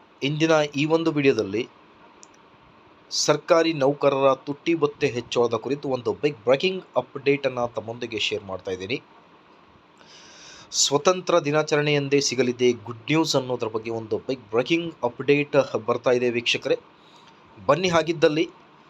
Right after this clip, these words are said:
ರಾಜ್ಯ ಸರ್ಕಾರಿ ನೌಕರರಿಗೆ ಮತ್ತು ಕೇಂದ್ರ ಸರ್ಕಾರಿ ನೌಕರರಿಗೆ ವರ್ಷದ ಎರಡನೆಯ ತುಟ್ಟಿ ಭತ್ಯೆ ಏರಿಕೆ ಕುರಿತು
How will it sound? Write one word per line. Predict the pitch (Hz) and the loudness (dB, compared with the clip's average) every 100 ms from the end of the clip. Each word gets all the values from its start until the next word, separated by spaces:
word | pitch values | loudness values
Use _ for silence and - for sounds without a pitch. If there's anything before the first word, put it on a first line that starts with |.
| _ - - - - - | _ -20 -20 -20 -20 0
ರಾಜ್ಯ | 135 139 165 | 2 4 2
ಸರ್ಕಾರಿ | - 170 170 175 170 160 | 4 4 4 2 2 2
ನೌಕರರಿಗೆ | 151 151 160 151 151 170 | 2 4 4 4 2 2
ಮತ್ತು | 156 151 | 2 0
ಕೇಂದ್ರ | 143 151 170 170 | -2 -2 2 2
ಸರ್ಕಾರಿ | 160 160 147 160 151 147 | 4 2 2 2 2 2
ನೌಕರರಿಗೆ | 135 143 151 139 135 135 | -2 2 2 2 2 2
ವರ್ಷದ | 113 131 - 147 | 2 0 0 2
ಎರಡನೆಯ | 147 143 127 139 147 147 147 | 4 4 2 2 2 2 0
ತುಟ್ಟಿ | 139 151 - 170 | 0 -6 -2 -2
ಭತ್ಯೆ | 151 151 160 160 | 0 -2 -2 0
ಏರಿಕೆ | 139 147 143 147 | 0 0 0 -4
ಕುರಿತು | 143 135 - 160 - | -4 -10 -8 -12 -12